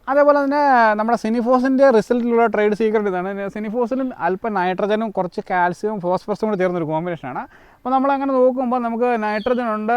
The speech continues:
ഫോസ്ഫറസ് ഉണ്ട്, ആ, പൊട്ടാഷ് ഉണ്ട്, സൾഫർ ഉണ്ട്, ആ, കാൽസ്യം ഉണ്ട്. ഇത്ര സാധനം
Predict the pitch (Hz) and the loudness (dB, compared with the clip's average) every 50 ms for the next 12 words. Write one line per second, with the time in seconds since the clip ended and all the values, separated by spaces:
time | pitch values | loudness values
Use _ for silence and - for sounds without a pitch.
0 | 247 226 196 196 196 214 202 - - 240 240 226 - 220 208 202 202 214 226 226 | 0 0 -2 -2 -4 -4 -4 -4 -6 -6 -6 -4 -6 -6 -6 -4 -2 0 2 2
1 | 214 196 185 185 180 175 175 180 175 180 190 185 185 - _ - 247 247 - 214 | 2 2 0 0 0 0 0 0 0 -2 -2 -4 -6 -4 _ -2 -2 -2 -2 -4
2 | 196 196 202 226 226 - 175 170 175 196 - - 240 220 196 190 190 190 208 233 | -6 -4 -4 -4 -2 0 0 0 0 -2 -4 -6 -6 -4 -4 -4 -4 -2 -2 0
3 | 240 226 202 160 151 151 165 - _ _ - 190 185 196 214 220 - 254 220 190 | 0 -2 -4 -6 -6 -8 -10 -10 _ _ -6 -4 -2 -2 -2 -2 -4 -6 -6 -6
4 | 180 185 202 - - 254 247 - 233 226 226 233 | -6 -8 -8 -4 -4 -4 -2 -2 -2 -2 -2 0